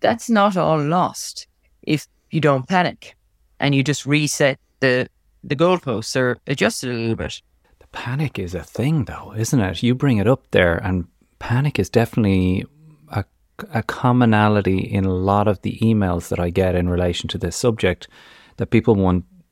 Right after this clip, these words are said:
Speaker 2: to find out from you as someone who has always just appeared to have an air of calm to you, and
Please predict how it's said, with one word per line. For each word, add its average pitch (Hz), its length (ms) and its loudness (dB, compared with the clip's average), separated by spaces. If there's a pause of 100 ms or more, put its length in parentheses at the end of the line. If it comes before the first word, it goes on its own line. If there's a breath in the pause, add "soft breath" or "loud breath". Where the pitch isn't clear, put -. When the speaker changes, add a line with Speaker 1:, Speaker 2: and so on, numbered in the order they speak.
(140)
Speaker 2:
to 92 500 -2 (340)
find 110 320 4
out 90 160 2
from 101 340 4
you 98 400 2 (440)
as 95 160 -2
someone 98 300 2
who 95 280 0
has 90 160 0
always 107 340 0
just - 220 -12 (180)
appeared 92 440 -2
to 95 80 -6
have 90 440 -2 (640)
an 92 180 2
air 92 240 6
of - 160 -2
calm 101 580 4
to - 160 -4
you, 95 400 -6
and 90 300 -2